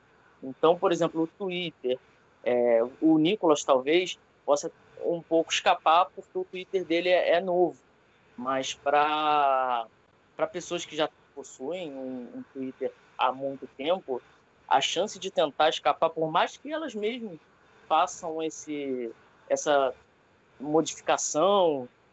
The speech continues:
passando a seguir outras pessoas, ainda é, é muito complexo, porque a máquina, ela basicamente observa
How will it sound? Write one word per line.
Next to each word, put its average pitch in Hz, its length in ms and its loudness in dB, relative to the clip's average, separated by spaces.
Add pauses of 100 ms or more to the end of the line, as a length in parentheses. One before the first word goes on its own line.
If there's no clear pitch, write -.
(240)
passando 147 360 -2
a 156 40 2
seguir 135 380 -6
outras 156 280 -2
pessoas, - 640 -4 (320)
ainda 180 440 0
é, 196 220 6
é 175 80 2
muito 170 260 -6
complexo, 196 720 0
porque - 260 -4
a 175 80 4
máquina, 180 440 0
ela 170 160 4
basicamente 165 680 -2
observa 175 800 -4